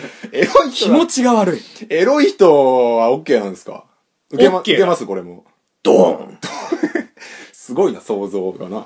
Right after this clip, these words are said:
Speaker 2: ドーン。次の行くぞ。
Speaker 1: はい。
Speaker 2: <clears throat> 大地君、コンプレックスは？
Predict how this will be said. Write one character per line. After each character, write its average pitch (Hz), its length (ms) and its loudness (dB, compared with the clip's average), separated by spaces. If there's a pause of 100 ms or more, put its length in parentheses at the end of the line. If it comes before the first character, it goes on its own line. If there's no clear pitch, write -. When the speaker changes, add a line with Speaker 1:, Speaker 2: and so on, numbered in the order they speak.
(100)
Speaker 2:
ド 139 180 -2
ー 117 200 -8
ン。 196 60 -20
次 339 260 4
の 294 100 6
行 156 80 -6
く 139 80 -20
ぞ。 113 180 -18
Speaker 1:
は 95 300 -12 (920)
い。 - 100 -12
Speaker 2:
<clears throat> - 40 -12
大 233 200 4
地 - 100 -14
君、 120 380 -12 (180)
コ 302 160 2
ン 359 60 -2
プ 339 140 -6
レ 349 60 0
ッ - 100 -10
ク - 100 -16
ス - 120 -12
は？ 104 220 -12